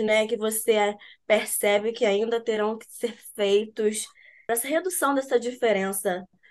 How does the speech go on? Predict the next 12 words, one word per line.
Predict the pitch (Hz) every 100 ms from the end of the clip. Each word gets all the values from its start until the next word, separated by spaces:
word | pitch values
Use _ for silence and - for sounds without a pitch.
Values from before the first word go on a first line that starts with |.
| - - _ -
é, | - 170 170 160
desse | 165 185 190 190
tempo | 220 190 185 190
de | 185 185
escolaridade | 190 - 190 180 180 180 160 160 156 -
entre | 165 165
as, | 170 -
as | - 156
populações | 160 170 170 165 160 160
urbanas | 160 185 220 226 208 190
e | 185
a, | 175